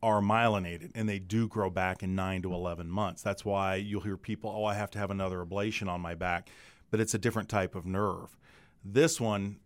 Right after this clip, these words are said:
we have been following, both large population studies followed patients for five years.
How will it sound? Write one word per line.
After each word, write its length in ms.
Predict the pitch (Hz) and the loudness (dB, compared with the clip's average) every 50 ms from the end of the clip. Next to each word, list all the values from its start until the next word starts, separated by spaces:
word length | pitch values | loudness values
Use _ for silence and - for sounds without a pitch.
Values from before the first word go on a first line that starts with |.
| - - | -12 -6
we 200 | 120 113 107 101 | -4 -2 0 2
have 340 | 104 98 95 95 90 92 113 | 2 2 2 0 -2 -4 -4
been 180 | 110 104 98 | -2 -2 -2
following, 720 | 87 - - 107 101 101 101 101 98 98 95 98 98 - 107 - - | -2 0 2 2 2 2 2 0 0 0 -2 -2 -4 -8 -14 -4 2
both 280 | - 117 120 120 - | 4 4 4 4 2
large 320 | 127 113 110 110 101 - - | 2 2 4 2 2 0 -4
population 680 | - 110 104 104 - 110 101 101 101 92 - 98 92 | 0 2 2 2 0 0 -2 -2 -2 -2 -2 -6 -6
studies 560 | - - - 104 104 101 101 95 92 85 - | -4 -2 0 2 2 2 0 -2 -2 -4 -2
followed 320 | - 110 101 98 98 90 | 0 0 2 2 0 -2
patients 340 | - 101 98 92 - 101 92 | -2 -4 -2 -2 -4 -6 -10
for 140 | - - 87 | -12 -14 -16
five 420 | - - - 113 104 98 95 92 | -10 -4 0 0 2 2 0 -2
years. 440 | 90 92 92 92 87 90 90 - - | -4 -4 -6 -6 -8 -8 -12 -14 -16